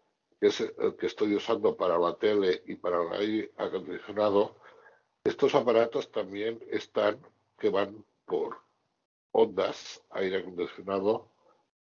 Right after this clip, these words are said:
y tal, que van de distinta manera y puedes configurarlo a través también de Alexa y entonces depende del modelo de aire acondicionado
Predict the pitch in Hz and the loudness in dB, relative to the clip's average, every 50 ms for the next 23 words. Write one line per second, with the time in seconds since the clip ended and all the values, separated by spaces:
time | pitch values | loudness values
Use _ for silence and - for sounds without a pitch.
0 | - 104 98 90 85 85 - - 107 101 104 110 - - - 90 - 85 85 - | 0 0 2 2 0 0 2 4 8 8 8 6 6 2 2 2 4 4 2 0
1 | - - - - - 87 85 76 69 - - - - - _ - - - - - | -4 -18 -14 -6 -2 0 0 0 -2 -4 -12 -20 -20 -20 _ -10 -8 -8 -8 -8
2 | - - 110 113 - 110 98 98 98 104 107 104 104 101 - - - _ _ _ | -10 -10 -2 4 6 6 8 8 8 8 8 8 8 6 4 2 -6 _ _ _
3 | - - - - - - - - - - 101 101 - - 110 110 107 104 113 113 | -20 -20 -20 -20 -20 -20 -20 -18 -8 -2 -2 0 4 8 10 12 12 12 12 10
4 | - - 117 107 101 - - 117 98 95 107 104 98 98 98 98 98 104 113 113 | 10 6 4 4 4 2 -2 -2 0 2 2 4 6 6 4 4 4 2 2 2
5 | 135 - - _ _ _ _ _ _ _ _ - 87 - - 82 82 92 95 - | 2 0 -4 _ _ _ _ _ _ _ _ -12 -10 -10 -8 -8 -6 -6 -6 -8
6 | - - 85 78 76 80 87 90 85 76 73 _ _ _ _ _ _ _ _ _ | -8 -8 -8 -8 -8 -6 -8 -8 -8 -10 -14 _ _ _ _ _ _ _ _ _
7 | _ _ _ _ _ _ _ _ - 87 82 82 76 78 76 62 - - 87 82 | _ _ _ _ _ _ _ _ -4 -2 0 0 0 -2 -2 -4 -6 -4 -4 0
8 | 92 113 113 - - - 107 113 - - - - _ _ - - 87 - - - | 0 0 -2 -2 -2 0 0 0 0 -2 -14 -20 _ _ -12 -10 -10 -8 -6 -4
9 | 104 - - - 120 123 - - - - _ - - - _ _ _ _ _ - | -6 -4 -2 -4 -4 -4 -4 -8 -14 -16 _ -20 -20 -20 _ _ _ _ _ -2
10 | 80 87 87 - - 98 98 113 123 120 117 107 104 98 87 87 87 87 87 90 | 4 4 4 6 4 2 2 4 4 6 6 6 6 4 4 2 -6 -4 -2 0
11 | 90 85 104 110 110 113 98 87 87 87 87 90 92 90 101 95 90 95 101 98 | 2 4 4 6 6 6 4 4 2 0 2 0 0 0 -2 -4 -4 -4 -6 -4
12 | 101 98 - - 117 113 117 117 117 120 143 175 - - | -6 -6 -6 -6 -8 -4 -2 -2 0 0 -2 -2 -4 -10